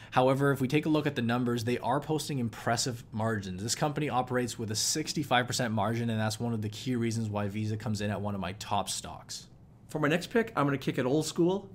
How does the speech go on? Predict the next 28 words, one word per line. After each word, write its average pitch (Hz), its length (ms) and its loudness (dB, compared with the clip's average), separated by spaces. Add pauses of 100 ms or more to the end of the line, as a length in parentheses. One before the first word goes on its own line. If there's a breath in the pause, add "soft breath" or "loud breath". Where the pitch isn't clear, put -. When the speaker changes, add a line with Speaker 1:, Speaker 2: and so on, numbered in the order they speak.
Speaker 2:
I'm 135 160 2
going 131 260 4
with 110 240 -2
Walmart. 104 520 4 (160)
Ticker 170 260 2
is 104 120 0
W 123 460 0 (140)
M 107 240 2
T. 87 320 -4 (600 loud breath)
I 127 80 6
remember 190 540 6
vividly 139 400 2
when 107 220 0
Walmart's 127 500 2 (540)
annual 151 280 4
revenues 165 400 2
were 110 100 -2
three 127 260 0
hundred 127 300 0
and 98 100 -2
sixty-five 110 840 -2
billion 139 300 4
dollars, 127 320 2
and 120 120 0
that 123 100 2
seemed 135 240 0
like 110 140 0
an 113 140 -2